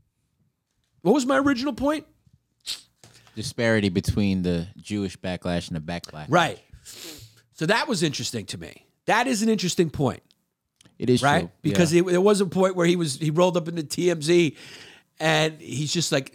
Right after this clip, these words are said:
Speaker 1: "S-, slavery was a choice." And the guy's going like, "Can you explain that?" And he went, "No, I can't explain it. It's a choice." And you go, "What do you," dude, the, the people who c-, don't think that he's crazy or off his rocker, I mean, there's another point.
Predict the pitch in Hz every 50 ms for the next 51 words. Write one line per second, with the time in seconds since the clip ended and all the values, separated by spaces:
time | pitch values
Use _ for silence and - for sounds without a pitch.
0 | 170 180 - - - - 185 - - - 233 277 330 349 302 302 262 240 165 185
1 | 160 - - - 285 311 233 170 117 135 - - - - - 151 156 156 151 170
2 | 160 156 139 - 165 151 151 151 147 139 - - - 175 175 202 226 220 - -
3 | - 208 208 220 233 233 247 240 240 - 139 147 175 165 151 143 135 - _ _
4 | _ _ _ _ _ _ _ _ _ _ _ _ _ _ _ _ _ _ _ _
5 | _ _ _ _ _ _ _ _ _ _ - 156 190 240 262 262 240 - - 214
6 | 233 214 208 - - - 196 226 233 226 220 214 185 - 160 - - - 233 226
7 | 196 - - - - - - - - _ _ _ _ _ _ _ _ _ _ _
8 | _ _ - 143 160 165 175 165 156 156 185 214 233 240 226 180 151 143 220 220
9 | 196 165 - - - - _ _ _ _ _ _ - - 214 220 208 208 214 -
10 | 285 381 - 392 381 277 277 285 - - - - - _ _ _ _ - - -
11 | - 180 143 120 190 208 226 240 - - 202 196 - 185 151 147 170 147 - -
12 | - 165 147 135 123 101 98 92 - - _ - 127 139 139 131 - - 120 107
13 | 110 120 117 113 - - 95 90 - - _ _ _ _ _ _ _ _ _ -
14 | 135 147 160 151 147 135 120 143 175 190 175 170 175 180 170 151 135 - - -
15 | 107 92 85 -